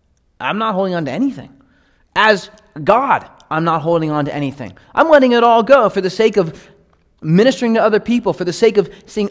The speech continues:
other people brought into fellowship with the Father." And so Paul is just saying, "Hey, look,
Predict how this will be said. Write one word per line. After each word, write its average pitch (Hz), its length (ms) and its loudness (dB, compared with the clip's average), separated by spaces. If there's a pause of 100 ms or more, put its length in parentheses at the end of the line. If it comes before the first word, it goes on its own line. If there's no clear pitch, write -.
(120)
other 233 220 6
people 226 320 -2
brought 196 400 4
into 208 260 -2
fellowship 202 480 -4
with 190 140 -8
the 175 80 -10
Father." 190 500 -8 (800)
And 185 120 -2
so 208 120 -2
Paul 226 220 2
is 202 80 -2
just 202 120 -8
saying, 208 180 -2
"Hey, 277 120 2
look, 285 320 -2